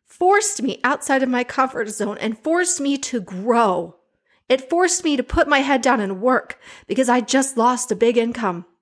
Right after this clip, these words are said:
So even though it sucked, even though it was awful to live through, it was one of the biggest, best blessings to happen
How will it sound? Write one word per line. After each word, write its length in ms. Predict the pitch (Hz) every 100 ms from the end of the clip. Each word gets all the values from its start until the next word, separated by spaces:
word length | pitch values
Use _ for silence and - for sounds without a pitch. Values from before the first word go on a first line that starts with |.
| _ _ -
So 180 | 233
even 240 | 277 320 359
though 140 | 349
it 100 | 339
sucked, 840 | 349 - - 202 190 - - - _ _ _ _ _ _ -
even 380 | 277 311 349 311
though 200 | 285 262
it 120 | 202
was 300 | 233 220 - _ 208
awful 500 | 208 214 - 190 190
to 300 | - - 233
live 340 | 220 220 214
through, 540 | - - 220 180 202 175 - _ _ _ _ _ _ _ _ -
it 180 | 277
was 220 | 254 254 190
one 240 | 214 233
of 160 | 226 190
the 240 | 202 175 _ -
biggest, 640 | 233 247 277 285 - - _ _ _
best 540 | 208 214 220 247 - - -
blessings 640 | 190 202 196 - 233 220
to 140 | - 214
happen 640 | - 196 202 233 240 269